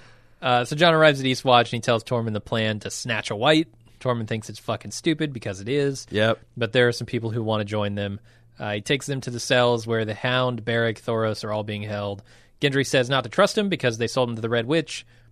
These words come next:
Speaker 1: Jon thinks it's smart to trust them because they're still breathing and they all go north of the wall together.
Speaker 2: Mm-hmm.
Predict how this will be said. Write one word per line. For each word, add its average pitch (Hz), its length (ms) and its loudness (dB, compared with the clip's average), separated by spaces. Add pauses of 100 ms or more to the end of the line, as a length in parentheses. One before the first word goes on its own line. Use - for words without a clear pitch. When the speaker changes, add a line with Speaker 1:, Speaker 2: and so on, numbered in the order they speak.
(120)
Speaker 1:
Jon 127 240 0
thinks 117 200 -4
it's 113 120 -8
smart 180 280 2
to 139 40 -8
trust 123 320 0
them 127 140 0
because 117 300 0
they're 113 100 -6
still 131 240 0
breathing 110 460 -2
and 104 80 -4
they 101 60 -4
all 107 200 -2
go 107 160 -4
north 101 500 -6
of 107 120 -12
the 104 60 -10
wall 95 220 -8
together. 101 460 -12 (260)
Speaker 2:
Mm-hmm. 82 300 -10